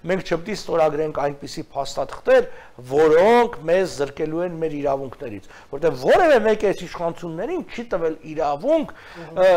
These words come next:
սահմանադրորեն իրենք Հայաստանի տարածքային ամբողջականության, ը,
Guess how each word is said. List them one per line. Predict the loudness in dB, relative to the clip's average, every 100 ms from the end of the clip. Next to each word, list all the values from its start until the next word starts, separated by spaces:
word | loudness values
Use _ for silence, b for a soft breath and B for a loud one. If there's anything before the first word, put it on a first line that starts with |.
| 4
սահմանադրորեն | 2 4 4 4 4 4 4 4 2 2
իրենք | 2 2
Հայաստանի | 0 0 -4 -2
տարածքային | 0 2 2 0 -2 -2
ամբողջականության, | -2 -4 -4 -2 -2 -2 -2 4 4 4 -2
ը, | -16 -20 _ -8 0